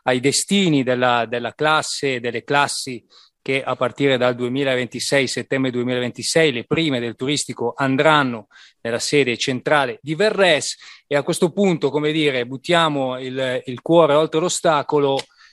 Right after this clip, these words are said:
cercando di capire se ci sono le possibilità di avere una nuova destinazione per, ehm, per la,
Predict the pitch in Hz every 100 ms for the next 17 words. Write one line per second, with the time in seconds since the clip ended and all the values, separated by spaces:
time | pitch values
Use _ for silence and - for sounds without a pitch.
0 | _ - 170 143 190 175 160 170 190 190
1 | 180 156 135 - 202 - - 135 196 185
2 | 151 135 - 139 160 139 165 175 190 202
3 | 165 127 - 127 165 151 139 147 175 147
4 | 147 170 196 180 143 139 156 - 151 139
5 | - 143 135 135 127 - - _ - 139
6 | 131 123 127 - 131 123 120 117 117 117
7 | 135 139 147 135 135 135